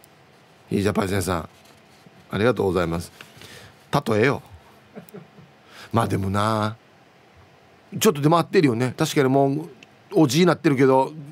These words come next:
頑張れ頑張れしてるのと一緒ですよね。うん。叩いてはいないですよ。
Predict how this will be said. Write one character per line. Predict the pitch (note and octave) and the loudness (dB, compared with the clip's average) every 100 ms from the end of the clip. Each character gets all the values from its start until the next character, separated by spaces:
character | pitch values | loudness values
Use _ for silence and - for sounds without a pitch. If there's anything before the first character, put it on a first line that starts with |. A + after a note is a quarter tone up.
| D#3+ | -6
頑 | C#3+ D3+ | 0 2
張 | C#3 | 2
れ | |
頑 | C#3 C#3+ | 2 2
張 | |
れ | C#3+ | 2
し | |
て | B2+ | 0
る | A2 | 0
の | |
と | A2+ | 0
一 | |
緒 | G#2 D3+ | 0 2
で | A2 | 0
す | G2+ | 0
よ | |
ね。 | A#2 D3+ - _ _ _ - - _ - _ _ - | 0 0 -2 _ _ _ -20 -20 _ -20 _ _ -14
う | |
ん。 | - - - | -12 -12 -2
叩 | G4+ G#4 G#4+ | 0 4 4
い | G#4 | 6
て | B4+ | 6
は | A#4+ | 6
い | |
な | E3 | 6
い | |
で | E3+ | 2
す | G#2+ | -2
よ。 | F2 | -4